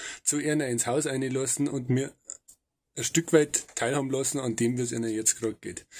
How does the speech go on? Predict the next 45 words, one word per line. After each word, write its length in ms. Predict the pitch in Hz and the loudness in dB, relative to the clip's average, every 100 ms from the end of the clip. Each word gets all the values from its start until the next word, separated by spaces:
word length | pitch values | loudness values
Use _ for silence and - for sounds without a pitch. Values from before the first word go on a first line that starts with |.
| - - - | -12 -12 -12
Das 80 | - | -10
ist 60 | - | -2
für 60 | 120 | 0
mich 100 | 135 | 0
eine 80 | |
bewegende 500 | 127 123 135 147 131 | 0 0 2 2 2
Geschichte 420 | 120 - 160 - 131 | 0 0 0 0 -4
und 140 | 123 | 0
wenn's 340 | 127 123 - - - _ _ _ _ _ - | 0 2 0 -2 -18 _ _ _ _ _ -8
dann 180 | 123 - | -8 0
auch 160 | 131 | 2
noch, 260 | 156 143 123 | 4 2 0
wenn 140 | 135 | 2
ich 80 | 143 | 4
auch 40 | |
noch 120 | 160 160 | 4 6
das 160 | 147 | 4
Gefühl 260 | - 151 143 | 6 6 8
hab, 160 | 151 | 6
das 200 | - - - - - - - - | 4 4 0 -10 -8 -8 -10 6
hat 240 | 156 165 | 8 8
die 60 | 143 | 6
Leute 240 | 131 160 | 6 6
jetzt 160 | - - | 4 4
gut 180 | 156 | 4
tun, 140 | 147 131 | 6 2
dass 160 | 120 | 2
ich 60 | 123 | 0
jetzt 180 | 135 - | -2 -2
grad 260 | 110 107 | -2 -2
da 40 | 113 | -2
war, 360 | 127 113 120 - - - _ _ - | 0 -2 -4 -14 -20 -20 _ _ -8
dann 160 | 113 | -6
ist 260 | 113 123 - | -2 -2 0
das 300 | 143 - - | 2 2 0
tatsächlich 720 | - 107 113 110 117 - - | -2 -2 0 0 -2 -6 -4
wie 80 | 113 | -4
ein 60 | 120 | -2
Geschenk 280 | - 110 | -4 -6
für 140 | - 107 | -8 -8
mich. 180 | 104 - - - _ _ - - _ _ | -8 -12 -18 -20 _ _ -20 -20 _ _
Alles 360 | 139 143 - - | -2 -2 -6 -6
in 160 | 123 117 | -4 0
dem 180 | 139 | 2
Sinn, 320 | 147 151 151 | 2 2 0